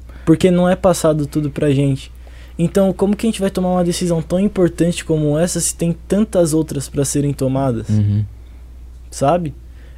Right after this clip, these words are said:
Speaker 1: Eu, eu sou completamente a favor do uso medicinal, seja qual droga for.
Speaker 2: Com certeza, velho. Por exemplo, a Tourette, é,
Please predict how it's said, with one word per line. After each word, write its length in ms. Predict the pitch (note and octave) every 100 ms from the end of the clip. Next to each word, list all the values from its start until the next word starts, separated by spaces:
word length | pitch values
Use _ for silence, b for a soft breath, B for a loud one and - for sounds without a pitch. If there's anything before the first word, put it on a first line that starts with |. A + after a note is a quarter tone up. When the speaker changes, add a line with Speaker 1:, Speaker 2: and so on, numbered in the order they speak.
| -
Speaker 1:
Eu, 300 | D#3+ F#3 -
eu 120 | C#3+ C#3+
sou 180 | D#3+
completamente 560 | D#3 D3+ D#3+ D#3+ F#3+ G3+
a 60 | F#3+
favor 460 | G3 F3 D#3+ F3
do 120 | G3 G#3+
uso 200 | G#3 G3+
medicinal, 640 | G#3 G3 - A#3 F3+ A2 -
seja 340 | - C3+ C#3 C#3+
qual 220 | C#3+ D3
droga 260 | E3+ F3
for. 240 | F3+ G3+ C3+
Speaker 2:
Com 120 | C3+
certeza, 600 | F3+ B3+ - B2 A#2+ A2
velho. 260 | G#2 G2 F#2
Por 180 | - B2+
exemplo, 360 | B2+ B2+ C#3
a 20 |
Tourette, 720 | C3 C#3+ C3 A2 D3+ - B2 - - - - - -
é, 680 | G#2+ G#2+ G#2+ G#2+ G#2 G2+